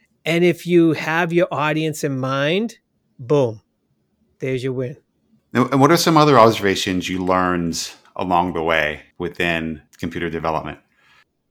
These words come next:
Speaker 1: The, when I started to do more work with the data and the databases, that really hooked me, you know, the S Q L end of things, because, you know, writing stored procedures and, and getting the data set up,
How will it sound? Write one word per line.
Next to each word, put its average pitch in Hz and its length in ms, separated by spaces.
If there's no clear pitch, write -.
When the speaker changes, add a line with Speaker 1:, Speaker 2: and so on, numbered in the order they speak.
Speaker 1:
The, 151 100
when 135 360
I 165 180
started 165 600
to 147 180
do 143 380
more 139 640
work 135 580
with 131 260
the 131 100
data 123 460
and 127 140
the 113 80
databases, 139 1000
that 175 180
really 190 240
hooked - 340
me, 131 180
you 131 80
know, 131 140
the 123 100
S - 180
Q 151 140
L - 200
end 123 260
of 131 80
things, 123 400
because, 127 800
you 131 120
know, 123 260
writing 127 320
stored 139 360
procedures 123 800
and, 117 200
and 120 120
getting 143 220
the 120 160
data 131 400
set 127 320
up, 135 300